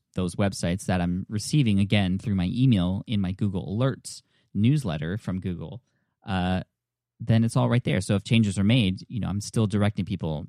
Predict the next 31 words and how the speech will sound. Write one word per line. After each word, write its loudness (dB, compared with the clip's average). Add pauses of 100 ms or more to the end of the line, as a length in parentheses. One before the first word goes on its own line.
(140)
to -4
the -2
right -6
spots. -12 (460)
So 0
that's 2
one 4
way 0
to -6
do -6
it. -8
And -2
then 2
I 4
also 4
am 2
subscribed -2
to -6
the -6
obvious -6
newsletters -4
of -6
those -2
companies 0
and -2
organizations 0
I -8
should -10
be -6
subscribed -2
to. -4